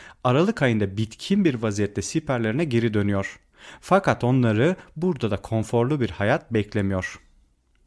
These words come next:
Aceleyle kazılmış bu ilk siperlerin yaşam koşulları insan sınırlarını zorlayıcı seviyede oluyor.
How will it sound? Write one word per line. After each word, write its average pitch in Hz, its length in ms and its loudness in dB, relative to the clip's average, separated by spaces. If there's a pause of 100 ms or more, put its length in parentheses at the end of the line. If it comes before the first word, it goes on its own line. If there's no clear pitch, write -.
(360)
Aceleyle 113 500 4
kazılmış 139 520 0
bu 110 180 -4
ilk 196 160 -2
siperlerin 104 540 0
yaşam 101 300 -2
koşulları 117 520 0 (200)
insan 123 360 2
sınırlarını 104 560 -2
zorlayıcı 127 540 2
seviyede 123 400 0
oluyor. 101 460 -2